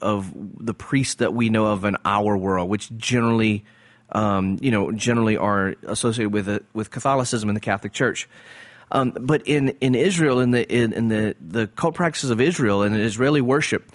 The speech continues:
um, the priests were not only servants of God, uh, and, and, you know, teachers of Israel,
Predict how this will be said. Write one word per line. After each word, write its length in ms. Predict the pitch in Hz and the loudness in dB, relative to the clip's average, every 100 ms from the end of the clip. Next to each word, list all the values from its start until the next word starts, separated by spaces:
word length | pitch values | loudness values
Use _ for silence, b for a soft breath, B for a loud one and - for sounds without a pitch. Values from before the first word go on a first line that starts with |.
| B B B - | B B B -2
um, 220 | 120 110 | 0 0
the 160 | 107 117 | -2 -4
priests 580 | - - 240 139 - - _ _ _ _ _ _ _ _ - | -2 0 2 2 -2 -10 _ _ _ _ _ _ _ _ -2
were 180 | 139 | 0
not 200 | 139 147 | 2 2
only 300 | 139 160 156 | 2 2 2
servants 580 | 123 - 131 139 135 - | 2 2 2 2 0 0
of 120 | 107 | -2
God, 420 | 98 120 151 90 - b b b b | 0 0 0 -4 -12 b b b b
uh, 240 | 104 110 107 | 0 2 2
and, 340 | 117 120 110 - | 0 2 2 0
and, 320 | 107 104 98 - | 0 0 -2 -8
you 140 | 87 110 | -6 -4
know, 80 | |
teachers 720 | 104 - 196 190 135 110 107 - | -2 0 0 0 0 0 -2 -2
of 260 | 110 104 | -2 0
Israel, 480 | 113 202 127 90 | 0 0 0 -2